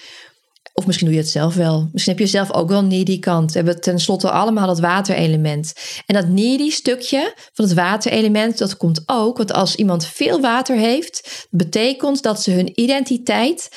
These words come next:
halen uit hun verbinding met andere mensen. Dus vuur staat heel erg voor ego. Dus als er veel ego is, is er ook een sterke identiteit. Hè? Daarom zijn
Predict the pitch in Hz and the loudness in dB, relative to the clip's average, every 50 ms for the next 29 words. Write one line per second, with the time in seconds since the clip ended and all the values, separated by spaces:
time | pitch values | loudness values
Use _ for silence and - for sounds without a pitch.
0 | - - - - - 170 185 220 247 262 277 294 320 349 480 - - - - - | -20 -20 -16 -6 -2 0 2 2 2 2 0 0 -2 -2 -4 -6 -10 -16 -20 -20
1 | - - - 202 247 247 269 277 269 - 262 208 185 202 190 202 220 233 233 240 | -10 -4 -2 -2 0 0 0 0 0 0 0 0 0 2 2 2 2 2 0 0
2 | 226 - - 190 180 180 180 190 185 175 165 156 156 156 - - 156 160 - _ | 0 0 0 2 2 2 2 2 2 2 2 0 0 -2 -2 -6 -6 -8 -12 _
3 | _ _ _ _ _ _ - - - - _ _ _ _ _ _ _ _ - 202 | _ _ _ _ _ _ -20 -20 -20 -20 _ _ _ _ _ _ _ _ -2 -2
4 | 202 196 - - - 254 285 359 359 - 208 170 - 190 202 220 208 196 196 - | 0 -2 -2 -2 0 0 2 2 0 0 -2 0 0 2 2 2 2 0 -2 -2
5 | 170 156 - - 180 190 214 202 - - 156 151 147 147 151 160 160 - - 190 | -4 -4 -2 0 0 0 0 0 0 0 0 0 2 2 2 2 2 2 0 0
6 | - 190 196 - 262 262 - - 214 226 254 254 - 220 185 165 151 151 160 156 | 0 0 0 0 0 0 0 0 0 0 0 0 0 0 2 2 2 0 0 0
7 | - - 185 - - - 196 190 214 190 - - 196 190 196 196 - 196 175 175 | 0 0 0 0 0 0 0 0 -2 -2 -2 0 0 0 0 0 0 0 0 0
8 | 170 - 180 170 160 202 170 147 139 - - - 160 165 185 180 175 170 170 170 | 0 0 -2 -2 0 0 0 0 -2 -4 -4 -2 0 0 2 2 2 2 0 0
9 | 170 160 - 165 160 165 165 160 | 0 0 0 0 2 2 0 0